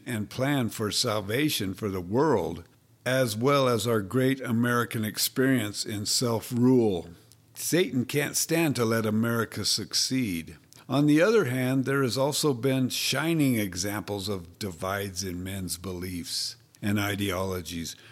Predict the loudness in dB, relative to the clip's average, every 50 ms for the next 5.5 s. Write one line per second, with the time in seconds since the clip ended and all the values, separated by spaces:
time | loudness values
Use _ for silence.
0 | -14 _ 2 4 4 4 6 4 4 4 2 2 2 4 4 4 4 4 4 2
1 | 2 2 4 4 4 4 2 2 2 2 2 2 2 0 -2 -4 -6 -8 -6 -4
2 | -2 -2 -2 -4 -4 -6 -8 -8 -8 -6 -4 -2 -2 -2 -2 -2 -4 -4 -6 -6
3 | -8 -10 -14 -14 -18 -20 -20 -20 -20 -20 -20 _ -8 0 4 6 6 6 6 6
4 | 4 4 2 -2 -4 -6 -10 -10 -10 -10 -6 -4 0 2 2 2 2 4 2 4
5 | 4 4 2 0 -2 -2 -4 -6 -8 -10